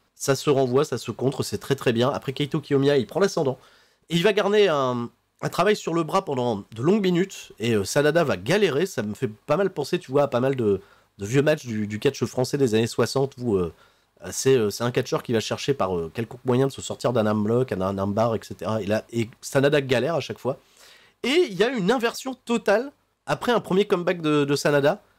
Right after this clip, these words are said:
où la, la stratégie, ça va pas être de lui attaquer le bras. Sanada, en fait, ça part d'un loupé. Il va sortir le genou. Et Kaito Kiyomiya va totalement capitaliser dessus. Et ça va lui permettre d'amener la fameuse figure four leg lock de son mentor,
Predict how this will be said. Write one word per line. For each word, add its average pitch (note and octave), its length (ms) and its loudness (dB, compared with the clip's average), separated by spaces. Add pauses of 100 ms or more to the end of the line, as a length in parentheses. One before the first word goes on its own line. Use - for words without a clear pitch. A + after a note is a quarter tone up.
(260)
où E3+ 80 2
la, F3 120 4
la D#3 100 0
stratégie, A3 420 -4
ça - 140 -4
va C3 60 0
pas G3+ 140 2
être F#3 100 -2
de F3 80 0
lui D#3+ 160 2
attaquer D#3+ 300 0
le D3 60 0
bras. D#3 220 2
Sanada, F3+ 400 2
en F3+ 60 0
fait, - 320 -2 (320)
ça - 260 -4
part A3 360 -2
d'un C#3 260 0
loupé. E3+ 440 -2 (500)
Il C#3 100 -2
va F3+ 180 4
sortir - 420 -4
le F#3 80 -4
genou. D3+ 300 -4 (420)
Et G#3 220 0
Kaito D3+ 280 -8
Kiyomiya D#3 400 0
va E3+ 300 0 (560)
totalement A3 420 0
capitaliser D#3 520 -6
dessus. E3+ 400 -8
Et D#3 180 2
ça - 160 -6
va A2 80 0
lui D3 140 0
permettre C3+ 300 -2
d'amener A#2+ 240 2
la A2 120 2
fameuse A#2+ 300 0
figure A#2+ 260 0
four C3 160 -2
leg A#2+ 140 0
lock A#2+ 240 0
de A#2+ 160 -2
son C3+ 160 0
mentor, A#2 420 0